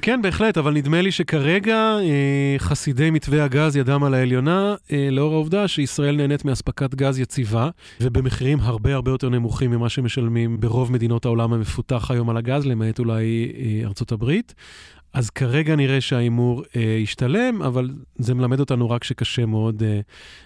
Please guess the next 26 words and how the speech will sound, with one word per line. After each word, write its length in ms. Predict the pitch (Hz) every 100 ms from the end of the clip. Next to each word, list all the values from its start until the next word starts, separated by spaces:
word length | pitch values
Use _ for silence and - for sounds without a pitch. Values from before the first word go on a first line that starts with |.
| _
אה, 480 | 131 110 110 110 110 107
לקבוע 600 | 110 139 123 127 127 127
עמדה 200 | 120 123
נחרצת, 840 | 120 110 120 139 - 120 107 -
אה, 380 | 120 117 113 120
על 100 | 117
ההצלחה 800 | 110 107 101 - 120 101 120 143
או 100 | 120
על 80 | 101
הכישלון 440 | 117 113 110 151
של 120 | 147
המתווה 400 | 147 151 214 202 196 - - - -
בפער 440 | - - 139 123 120
זמן, 480 | 110 117 113 107 107
אה, 400 | 107 107 107 107 101 _ _ -
קצר. 440 | - - 143 113 95 _ - - - - - _
עוד 160 | 156 165
מילה 180 | 185 202
אחת, 220 | 170 165
אורי, 300 | 185 196 170
אה, 360 | 139 131 127 120
לגבי 320 | 120 120 143
התוכנית 460 | 147 127 139 147
של 120 | - 143
האיחוד 320 | 117 - 139
האירופי. 580 | 127 131 185 - 247